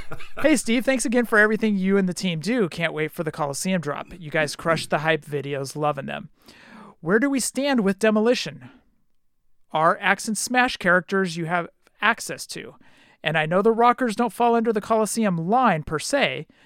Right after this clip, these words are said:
Speaker 2: Is Marty Jannetty someone you have access to and maybe expect a Rockers Ultimate Edition two-pack eventually?" Steve said, "Glad you like the drop in the videos. I'm excited to get deep into the releases with that line. See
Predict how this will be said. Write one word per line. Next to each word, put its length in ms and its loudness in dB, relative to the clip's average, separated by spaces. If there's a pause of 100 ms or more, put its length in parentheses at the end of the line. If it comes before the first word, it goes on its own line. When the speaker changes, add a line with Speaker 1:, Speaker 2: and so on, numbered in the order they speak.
Speaker 2:
Is 200 -2
Marty 260 2
Jannetty 460 2
someone 420 -2
you 180 -4
have 200 2
access 420 0
to 300 -6 (280)
and 160 0
maybe 520 0
expect 640 -4
a 100 -4
Rockers 560 -2
Ultimate 420 -4
Edition 480 -8
two-pack 540 -10
eventually?" 600 -2 (240)
Steve 380 -8
said, 300 2
"Glad 300 0
you 60 -2
like 160 2
the 60 -2
drop 260 2
in 80 2
the 80 2
videos. 520 -4 (200)
I'm 140 -8
excited 400 -4
to 60 -6
get 240 -4
deep 260 -4
into 200 -2
the 100 4
releases 600 0
with 160 -6
that 200 -8
line. 380 -10 (240)
See 560 -4